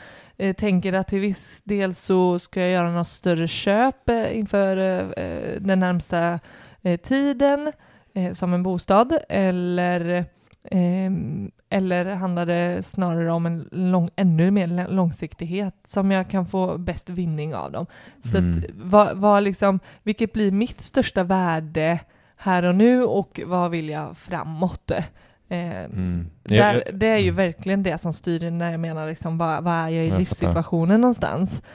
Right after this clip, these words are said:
Speaker 2: Mm.
Speaker 1: Ehm, och, och tryggheten, eh, och må bra.
Speaker 2: Mm.
Speaker 1: Lite, mycket kopplat till senaste poddavsnittet.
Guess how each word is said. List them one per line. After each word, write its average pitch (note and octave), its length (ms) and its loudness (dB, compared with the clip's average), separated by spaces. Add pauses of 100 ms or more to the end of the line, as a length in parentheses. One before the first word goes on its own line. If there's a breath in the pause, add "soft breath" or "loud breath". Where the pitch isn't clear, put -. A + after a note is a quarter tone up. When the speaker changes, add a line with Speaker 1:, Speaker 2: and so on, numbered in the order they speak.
(100)
Speaker 2:
Mm. F2 360 0
Speaker 1:
Ehm, F3 720 -6 (120)
och, F3+ 480 2
och E3+ 100 -2
tryggheten, G3+ 1000 0
eh, B3+ 200 4 (160)
och - 320 -2
må E3+ 260 2
bra. G3+ 540 2 (260 loud breath)
Speaker 2:
Mm. - 200 -2
Speaker 1:
Lite, G3 280 -2
mycket A3+ 840 2
kopplat F#3 360 -2
till F3 380 -10
senaste F3 480 -6
poddavsnittet. F3+ 1000 -4